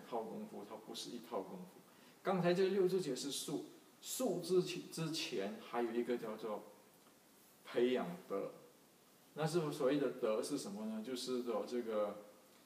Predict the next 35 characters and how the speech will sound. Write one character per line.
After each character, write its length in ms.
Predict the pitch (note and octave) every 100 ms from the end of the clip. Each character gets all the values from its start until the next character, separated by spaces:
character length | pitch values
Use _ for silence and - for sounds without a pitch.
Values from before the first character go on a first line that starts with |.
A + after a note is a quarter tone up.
| - -
心 640 | - - D#3 D3 D3+ D3+ -
不 100 | F3
亏， 480 | E3+ - C3 B2+ A#2+
呃， 180 | A#2+ A2+
不 200 | - D3
亏 300 | - C#3+ C3+
于 220 | G#2 G2+
人， 240 | G2 F#2+ G#2 -
不 100 | C#3+
亏 260 | - B2+
于 180 | G#2 F#2+
天 380 | - A2+ G#2 G#2+
地。 260 | B2 G2 - - - - -
这 120 | -
个 100 | B2+
心 320 | A#2+ - A#2+
要 140 | A#2+ A#2+
坦 280 | - F#2 G#2+
荡 260 | A#2+ - -
荡， 320 | A2+ G2 - - - - -
要 480 | A#2+ A2+ G#2+ G2 G2
做 220 | - B2+
好 200 | A#2+ G2 -
事， 360 | - B2 A#2+ G2 - - - - - A2
啊， 280 | G#2 F#2+ - - - - - - - - -
所 260 | - C#3
以 100 | D3+
呢， 180 | C#3+ C#3
在 180 | D#3+ D3
这 180 | F3+ F3+
个， 200 | C3+ - - - - - -
这 140 | E3
个 160 | D3+ B2+
修 360 | - - F3
行 340 | D#3+ A#2+ A#2+